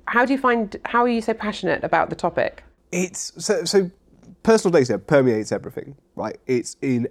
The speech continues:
Speaker 2: every kind of aspect of our lives. So although I, I specialise in kind of information governance and data protection and, and bits of law, actually I'm then, it's a nexus, it's a confluence for every other bit.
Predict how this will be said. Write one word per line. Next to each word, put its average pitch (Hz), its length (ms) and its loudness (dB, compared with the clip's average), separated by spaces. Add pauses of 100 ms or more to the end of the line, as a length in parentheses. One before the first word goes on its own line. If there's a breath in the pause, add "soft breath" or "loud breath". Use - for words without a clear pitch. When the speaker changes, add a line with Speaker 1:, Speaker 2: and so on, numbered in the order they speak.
(120)
Speaker 2:
every 156 320 4
kind 135 160 -2
of 120 80 0
aspect 123 320 -6
of - 60 -18
our 104 100 -4
lives. 101 380 -6
So 113 340 -2 (460 soft breath)
although 160 380 4
I, 139 260 2
I - 60 0
specialise 165 520 -2
in 131 80 -2
kind 127 160 -4
of 113 60 -6
information 117 400 -8
governance 175 500 -2
and 120 100 -8
data - 200 -6
protection 165 580 -4
and, 123 160 -4
and 123 200 -6
bits 131 200 -2
of 117 100 -12
law, 151 380 0 (540 soft breath)
actually 175 400 0
I'm 123 160 0
then, 151 440 0 (340 soft breath)
it's 160 180 0
a 160 60 2
nexus, 165 760 -2
it's - 180 -4
a 127 60 -8
confluence 131 800 -6
for 117 360 -8 (240)
every 135 280 0
other 117 180 -4
bit. - 360 -14